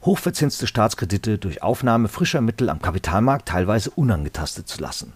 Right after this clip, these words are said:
Im Podcast spricht C F O Remco Steenbergen darüber, wie das gelungen ist. In der morgigen Ausgabe finden Sie neben einer Sonderbeilage zum Thema Pfandbriefbanken wie jeden Samstag die Spezialthemaseite Recht und Kapitalmarkt.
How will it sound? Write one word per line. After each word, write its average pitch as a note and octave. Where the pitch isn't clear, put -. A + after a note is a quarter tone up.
Im A#2
Podcast G2
spricht -
C A#2+
F G2+
O G2
Remco F#2+
Steenbergen B2+
darüber, B2+
wie F#2
das C#3+
gelungen E2
ist. -
In G2+
der G#2
morgigen G#2+
Ausgabe D#3+
finden C#3
Sie G2+
neben D#3
einer A#2
Sonderbeilage A2
zum -
Thema F#2
Pfandbriefbanken G#2
wie G2
jeden G#2
Samstag C#3+
die E2+
Spezialthemaseite A2+
Recht D#2+
und G#2+
Kapitalmarkt. D2